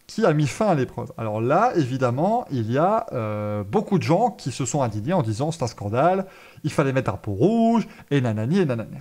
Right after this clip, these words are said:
Bon. Le drapeau rouge était impossible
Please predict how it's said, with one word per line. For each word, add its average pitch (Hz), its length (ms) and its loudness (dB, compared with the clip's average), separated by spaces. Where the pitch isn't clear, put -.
Bon. - 140 -12
Le 156 300 2
drapeau 185 320 4
rouge 165 340 4
était 135 460 -2
impossible 143 960 -4